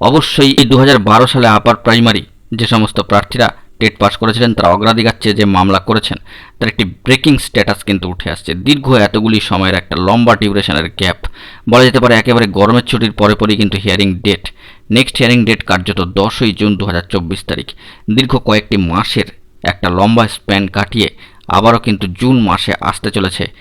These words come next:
আপার প্রাইমারি দু হাজার বারো মামলার অত্যন্ত গুরুত্বপূর্ণ নেক্সট হিয়ারিং। অবশ্যই stage of case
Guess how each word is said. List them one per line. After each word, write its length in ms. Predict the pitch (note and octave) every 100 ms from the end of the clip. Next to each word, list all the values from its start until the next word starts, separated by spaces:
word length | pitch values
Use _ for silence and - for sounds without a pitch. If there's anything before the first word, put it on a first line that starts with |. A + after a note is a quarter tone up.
| - - -
আপার 280 | G2 G#2+
প্রাইমারি 380 | - G2 G2 F#2+
দু 120 | F#2
হাজার 220 | F#2+ G2 F2+
বারো 280 | F2+ G2
মামলার 320 | G2 E2+ F2 F#2 -
অত্যন্ত 300 | - G#2+ G2
গুরুত্বপূর্ণ 520 | G2+ G#2 - F#2 E2+ - - _ -
নেক্সট 300 | F#2+ F#2 -
হিয়ারিং। 260 | G#2 F2+ - - - - -
অবশ্যই 400 | G#2+ B2+ - B2+
stage 300 | - A2+ G#2+
of 60 | -
case 180 | A#2 A#2